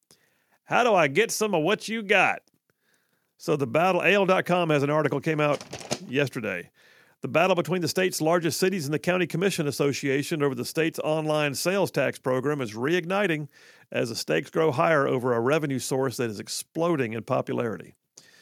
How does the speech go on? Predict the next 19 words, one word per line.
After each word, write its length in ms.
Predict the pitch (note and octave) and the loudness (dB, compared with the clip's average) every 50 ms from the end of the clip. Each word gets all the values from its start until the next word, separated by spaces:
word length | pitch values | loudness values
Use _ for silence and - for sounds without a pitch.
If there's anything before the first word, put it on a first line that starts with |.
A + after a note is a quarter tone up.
| - _ _ _ _ _ _ _ _ _ | -20 _ _ _ _ _ _ _ _ _
So 180 | _ - - C#3 | _ -2 0 2
yeah, 400 | C#3+ E3 F#3+ G3 D3 G2+ E2+ - - _ _ - | 4 4 4 4 4 2 0 -6 -14 _ _ -6
the 80 | C3+ | -4
money 300 | C#3+ C#3 D#3 F#3 G3+ G3 | -2 0 2 2 2 0
drops 360 | D3+ B2+ D#3+ F3 F#3 F3 - - | 2 2 2 2 2 0 -2 -4
into 300 | F3+ E3+ D3+ D#3+ D3+ C3+ | -4 -4 -2 -2 0 0
a 40 | |
one 320 | A#2+ B2 C3+ E3 F#3 F#3 D3+ | 0 0 0 0 -2 -2 -4
pot 360 | - - F#3 F#3+ F3 D3 - _ - | -4 -2 0 0 0 -2 -4 _ -10
and 160 | C3+ C3 C3 | -10 -8 -6
gets 140 | C#3+ C#3 - | -8 -6 -6
divided 420 | - B2+ A2+ C#3+ D3+ E3 E3 D3+ | -8 -4 0 2 2 2 2 2
out 200 | D#3 E3 D#3+ C#3+ | 2 2 2 0
by 160 | C#3 C3+ C3+ | 0 0 0
a 80 | B2+ A2+ | 0 -2
formula. 540 | - - - F3 F#3+ F3+ D#3 C3 B2 B2+ C3 | -4 -4 -4 -4 -2 -2 -2 0 0 -2 -2
It's 160 | - B2+ - - | -4 -6 -8 -8
by 240 | A2 A#2 A#2+ C3+ | -4 -2 0 0
law. 540 | D3+ E3+ F3+ G3+ A3 G3+ E3 D3 D3+ D3 - | 2 2 2 4 4 4 4 4 2 0 -6